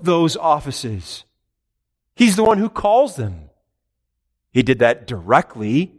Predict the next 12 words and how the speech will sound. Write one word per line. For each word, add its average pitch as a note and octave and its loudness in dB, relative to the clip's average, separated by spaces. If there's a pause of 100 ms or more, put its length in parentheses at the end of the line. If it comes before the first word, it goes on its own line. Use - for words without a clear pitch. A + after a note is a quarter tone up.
(160)
immediately C#3 0
with D#3 -6 (240)
the C3+ 2
apostles, C3+ -2 (640)
and G#2 -6
he's G#2 -4
still D#3 -2
the C#3 -4
one C3 -2
who B2 -6
calls B2 -4 (340)
ministers, C3 -2